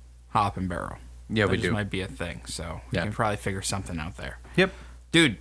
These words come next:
Speaker 1: did you hear, uh, the news? They're canning now. Or starting to can.
Speaker 2: Beyond Crowlers?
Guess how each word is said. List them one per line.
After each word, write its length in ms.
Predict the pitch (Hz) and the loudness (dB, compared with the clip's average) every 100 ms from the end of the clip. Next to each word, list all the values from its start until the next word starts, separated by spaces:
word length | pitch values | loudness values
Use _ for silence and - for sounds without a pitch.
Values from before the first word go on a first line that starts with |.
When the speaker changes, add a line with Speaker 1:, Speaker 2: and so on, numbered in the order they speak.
| - | 0
Speaker 1:
did 200 | 127 131 | 2 4
you 120 | 185 | 4
hear, 360 | 117 123 151 175 - | 6 6 6 4 0
uh, 200 | 123 127 | 4 6
the 120 | 117 | 6
news? 520 | 107 110 135 196 - - - - - - - - - | 4 4 2 0 -4 -12 -16 -18 -20 -20 -20 -10 2
They're 160 | 127 | 4
canning 480 | 117 - 208 175 113 | 4 4 4 6 6
now. 320 | 104 95 120 - - - - - - - - - - - | 6 4 2 -4 -14 -18 -18 -20 -20 -20 -20 -20 -14 0
Or 120 | 131 | 2
starting 280 | - 160 139 | 6 8 8
to 80 | 113 | 6
can. 320 | 123 110 104 | 4 2 2
Speaker 2:
Beyond 340 | 117 110 104 101 | 4 6 6 4
Crowlers? 500 | 98 98 123 - | 2 4 2 0